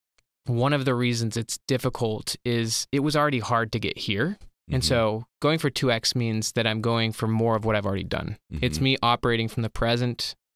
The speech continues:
Speaker 1: towards the future.
Speaker 2: Mm-hmm.
Speaker 1: And it's also heavily complex because, because the goal is from here to here, it's very linear.
Speaker 2: Mm-hmm.
Speaker 1: I actually can't fully distinguish the things that are truly working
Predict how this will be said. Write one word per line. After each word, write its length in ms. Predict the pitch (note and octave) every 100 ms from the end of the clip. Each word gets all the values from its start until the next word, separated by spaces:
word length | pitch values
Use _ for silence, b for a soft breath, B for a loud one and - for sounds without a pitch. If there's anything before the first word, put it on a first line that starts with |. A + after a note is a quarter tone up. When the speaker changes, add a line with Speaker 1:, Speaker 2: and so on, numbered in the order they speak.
| _ -
Speaker 1:
towards 320 | - C3+ B2+
the 80 | A#2+
future. 460 | - B2+ - E3+
Speaker 2:
Mm-hmm. 160 | F3 E2 B B B -
Speaker 1:
And 260 | A#2+ B2+ B2
it's 160 | A#2+
also 380 | C#3 C#3+ D3 B2
heavily 420 | A2+ - C3 B2
complex 720 | A#2 A2 - - - - -
because, 440 | A#2+ A#2+ B2 A#2 A2
because 420 | B2+ A#2+ C#3+ C3
the 100 | C3
goal 260 | B2 A#2+ A#2+
is 320 | A2 A2 - -
from 160 | B2
here 180 | A2+ B2
to 80 | A2+
here, 200 | A#2 B2+
it's 100 | A#2+
very 220 | B2 A2+
linear. 480 | G#2 G2+ A2+ E3 F#3+ _ _ -
Speaker 2:
Mm-hmm. 300 | D#2 E2+ F#2 - - _ A#2+
Speaker 1:
I 140 | C#3
actually 420 | D#3+ D3+ - C#3+
can't 340 | C3 C#3+ B2 -
fully 420 | - C#3 C#3 C3+
distinguish 560 | A#2+ - B2 A#2+ B2
the 100 | -
things 240 | - B2 A2+
that 80 | A2
are 80 |
truly 400 | G2+ - B2 A#2
working 480 | A2+ A2 - A2 -